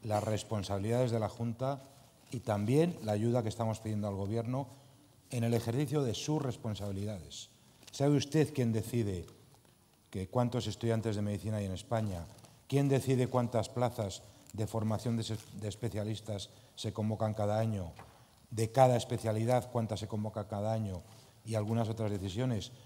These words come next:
No es este Gobierno, precisamente. Yo lo que le puedo asegurar es que hemos agotado en estos años la máxima capacidad de convocatoria de plazas de especialistas y que vamos a seguir trabajando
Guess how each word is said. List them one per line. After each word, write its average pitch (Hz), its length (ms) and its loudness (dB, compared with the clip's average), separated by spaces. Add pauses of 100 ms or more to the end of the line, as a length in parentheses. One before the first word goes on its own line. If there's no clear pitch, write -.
(160)
No 113 300 4
es 135 240 4
este 107 220 -2
Gobierno, 98 500 0
precisamente. 85 720 -10 (500)
Yo 110 120 2
lo 113 120 6
que 117 80 2
le 110 80 4
puedo 117 180 4
asegurar 117 540 2 (220)
es 117 160 -4
que 123 100 0
hemos 117 220 2
agotado 101 480 2
en 95 80 -2
estos 98 300 -6
años 139 400 -2 (400)
la 104 160 -4
máxima 113 540 2
capacidad 104 580 -2 (300)
de 101 100 -6
convocatoria 95 560 -2
de 104 60 2
plazas 101 320 -4
de 95 60 -4
especialistas 85 760 -10 (340)
y 110 60 -8
que 104 140 -2
vamos 107 240 2
a 104 80 -2
seguir 110 160 0
trabajando 117 640 0